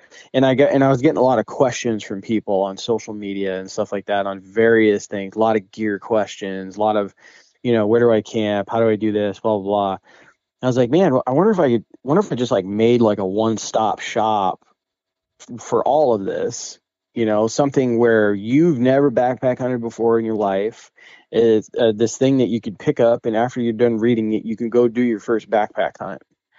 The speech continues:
you know?" And so, so that was the goal. I was like, "Okay, I'm gonna make a resource for this." And originally it was gonna be an online course. Um,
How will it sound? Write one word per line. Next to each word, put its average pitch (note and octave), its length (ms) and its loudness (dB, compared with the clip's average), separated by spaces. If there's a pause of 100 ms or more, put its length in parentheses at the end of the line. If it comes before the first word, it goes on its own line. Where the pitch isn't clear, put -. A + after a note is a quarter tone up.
(420)
you A#2 100 -2
know?" A2 320 2
And A2 480 -2
so, A#2+ 220 0
so A#2 220 -2
that A#2 220 2
was B2 200 2
the A#2 80 -2
goal. A2 440 2
I A2 80 2
was G#2+ 120 -2
like, G#2+ 140 0
"Okay, C3 220 0
I'm A#2 120 0
gonna A#2 100 2
make A2 220 0
a G#2 60 0
resource A2 480 -2
for - 140 -4
this." G2+ 300 -2
And A2 80 -6
originally B2 440 2
it G2 40 2
was G#2+ 140 0
gonna G#2+ 160 -4
be G2+ 320 -2
an G2+ 80 -6
online G#2+ 440 -2
course. F#2+ 640 -8 (640)
Um, G#2 440 0